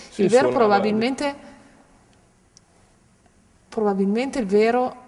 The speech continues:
Speaker 2: ha anche una sensazione associata, però io credo che noi non possiamo parlare di vero solo come una sensazione. Cioè, vero non può essere solo una sensazione perché,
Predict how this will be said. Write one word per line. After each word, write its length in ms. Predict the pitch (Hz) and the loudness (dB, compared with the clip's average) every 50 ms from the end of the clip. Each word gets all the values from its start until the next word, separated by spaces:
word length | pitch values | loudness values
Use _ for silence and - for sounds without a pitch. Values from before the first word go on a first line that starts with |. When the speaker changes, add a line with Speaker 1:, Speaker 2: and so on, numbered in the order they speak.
| - - - | -20 -18 -10
Speaker 2:
ha 100 | - 202 | -6 -4
anche 240 | 196 190 190 202 196 | -2 -2 -2 -4 -4
una 100 | 180 180 | -4 -4
sensazione 580 | 175 - 185 180 180 - 196 190 - 196 185 185 | -4 -4 -4 -4 -4 -4 -6 -6 -4 -4 -4 -4
associata, 560 | 175 - - 190 - - 196 180 175 - 175 | -4 -4 -6 -6 -2 0 0 0 0 -4 -6
però 180 | - 202 208 208 | -4 -2 0 0
io 160 | 202 190 185 | 0 0 -2
credo 320 | - 185 180 170 175 180 | -4 -4 -4 -2 -2 -4
che 340 | 175 - 180 - - - - - _ _ _ _ _ _ _ _ _ _ _ _ _ _ _ _ _ _ _ _ _ _ _ | -4 -4 -6 -6 -8 -12 -20 -20 _ _ _ _ _ _ _ _ _ _ _ _ _ _ _ _ _ _ _ _ _ _ _
noi 200 | - 196 196 202 | -2 0 0 0
non 80 | 202 185 | 0 -2
possiamo 320 | 190 180 - 196 180 175 | -4 -4 -4 -4 -4 -4
parlare 320 | 175 170 165 165 160 165 | -4 -4 -2 -2 -2 -2
di 80 | 165 170 | -4 -4
vero 180 | 165 175 170 165 | -4 -4 -4 -4
solo 220 | - - 165 165 | -6 -10 -12 -10
come 160 | - 170 165 | -10 -8 -8
una 100 | 165 170 | -8 -8
sensazione. 960 | 170 - 175 170 - - 170 - - - 175 170 - - - 208 214 - - - _ _ _ _ _ _ _ _ _ _ _ - _ - - - - - - - - - - - - | -8 -8 -8 -8 -8 -10 -10 -10 -10 -8 -8 -8 -8 -8 -10 -12 -16 -18 -20 -20 _ _ _ _ _ _ _ _ _ _ _ -20 _ -20 -20 -20 -20 -20 -20 -20 -20 -20 -20 -20 -14
Cioè, 120 | - - | -10 -4
vero 240 | 185 196 190 208 254 | 0 2 2 4 4
non 140 | 262 226 196 | 2 0 0
può 100 | - 262 | 0 0
essere 180 | 277 - 220 196 | 0 0 0 0
solo 180 | - 202 190 | 0 -2 -2
una 100 | 185 180 | -2 -4
sensazione 640 | 175 - 185 180 - 190 185 - - 196 190 185 185 | -4 -4 -4 -4 -4 -6 -8 -6 -4 -4 -4 -4 -4
perché, 440 | - 180 175 175 - 185 165 160 | -4 -6 -8 -6 -4 -4 -4 -4